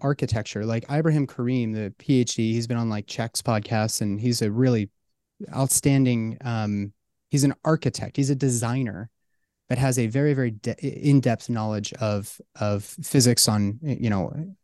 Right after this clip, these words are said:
it, all, all sort of schools of physics. Like, he's just a very, very thoughtful, educated guy.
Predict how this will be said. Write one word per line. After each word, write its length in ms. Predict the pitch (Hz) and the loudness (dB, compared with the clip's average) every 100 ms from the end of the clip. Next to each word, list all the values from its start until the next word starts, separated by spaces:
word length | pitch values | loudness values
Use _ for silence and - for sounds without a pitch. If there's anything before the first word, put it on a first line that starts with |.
| 208 202 202 | -14 -12 -2
it, 180 | 147 - 196 208 233 247 - | -2 -2 -10 -12 -12 -14 0
all, 400 | 151 139 143 123 | 4 8 6 4
all 280 | 135 135 127 | 2 4 4
sort 280 | - - 117 | 2 2 2
of 100 | 110 | 2
schools 480 | - - 120 113 107 | -2 4 6 6 2
of 80 | 98 | 0
physics. 420 | 110 95 - - | 0 -2 -2 -4
Like, 100 | 110 | -2
he's 160 | 113 | -4
just 200 | 117 117 | -2 -2
a 40 | 110 | 0
very, 220 | 107 110 | 0 0
very 320 | 104 - 107 | -2 -2 -2
thoughtful, 460 | - 101 85 - 101 | -2 -6 -4 -2 -2
educated 440 | 104 104 104 95 | 0 -2 -2 -2
guy. 360 | 110 104 92 | 0 0 0